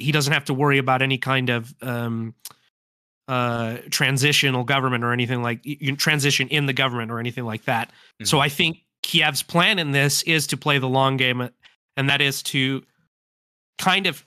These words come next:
Speaker 1: take the, the strategic loss right now and maybe reattack it when they have the opportunity, when they're backed by nato, uh, when they're a part of the European Union and their economy is a lot stronger than it is now.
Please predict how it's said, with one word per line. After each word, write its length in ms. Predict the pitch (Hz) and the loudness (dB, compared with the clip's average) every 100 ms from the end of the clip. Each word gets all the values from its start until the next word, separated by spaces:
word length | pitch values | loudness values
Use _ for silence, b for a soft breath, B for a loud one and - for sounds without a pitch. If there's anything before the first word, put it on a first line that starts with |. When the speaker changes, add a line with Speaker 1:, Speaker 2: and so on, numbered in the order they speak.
| - | -4
Speaker 1:
take 320 | 196 185 - | -2 -2 0
the, 460 | 175 165 160 156 - | 2 4 4 2 -4
the 120 | 139 | -4
strategic 600 | 143 147 143 180 165 147 | -2 -2 0 0 0 0
loss 300 | 151 151 147 | 2 2 2
right 220 | 151 131 143 | 0 0 0
now 460 | 139 156 196 196 _ _ _ _ - | 2 2 2 -2 _ _ _ _ -2
and 400 | 151 143 139 - - | 0 2 0 -4 -2
maybe 440 | 143 156 151 151 | 2 2 2 -2
reattack 600 | 131 156 151 - 147 147 | 2 2 2 2 0 0
it 140 | 165 | -4
when 180 | 135 139 | -2 0
they 120 | 139 | 0
have 240 | 131 151 131 | 0 -2 0
the 140 | 143 | 0
opportunity, 440 | 131 135 - 143 131 | 0 0 -4 -4 -4
when 140 | 127 | -2
they're 120 | 127 | -4
backed 360 | 113 151 156 _ | 0 0 0 _
by 160 | 170 175 | 0 2
nato, 440 | 180 185 190 185 b b b _ - | 2 2 2 -2 b b b _ -2
uh, 400 | 131 127 123 123 | 2 2 2 0
when 240 | 131 131 | 0 0
they're 340 | 131 127 127 120 | 2 2 2 0
a 60 | 135 | -4
part 280 | - 156 156 | 0 2 2
of 60 | |
the 100 | 147 | 0
European 500 | 147 151 147 151 143 | 2 2 2 -2 0
Union 340 | 151 175 180 160 | 0 2 2 0
and 140 | 139 | 0
their 140 | 131 | 0
economy 440 | 127 - 151 160 165 | 0 2 2 2 0
is 140 | 131 | 0
a 40 | 139 | 0
lot 200 | 127 - | -2 -2
stronger 380 | - 147 139 135 | 2 2 2 0
than 160 | 131 | -2
it 100 | 127 | -2
is 200 | 127 120 | -2 0
now. 360 | 131 139 185 | 0 2 0